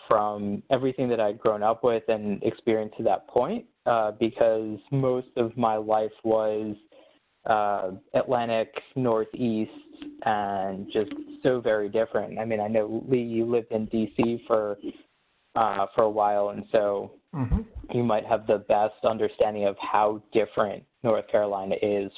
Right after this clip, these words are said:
Speaker 1: from that sort of mid-Atlantic region, because I grew up in Baltimore, you know, stone's throw from,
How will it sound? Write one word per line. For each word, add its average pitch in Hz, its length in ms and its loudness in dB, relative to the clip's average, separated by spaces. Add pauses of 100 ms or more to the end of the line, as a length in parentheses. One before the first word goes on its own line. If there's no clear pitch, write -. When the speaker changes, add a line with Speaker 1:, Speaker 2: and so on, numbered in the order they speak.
Speaker 1:
from 98 360 0 (420)
that 101 300 2
sort 110 120 0
of 107 100 -4
mid-Atlantic 113 640 0
region, 117 400 0
because 104 320 0
I 101 80 2
grew 107 220 2
up 104 120 -2
in 107 100 -2
Baltimore, 101 540 0
you 104 120 -4
know, 98 220 -2
stone's 107 360 0
throw 104 240 2
from, 101 220 -2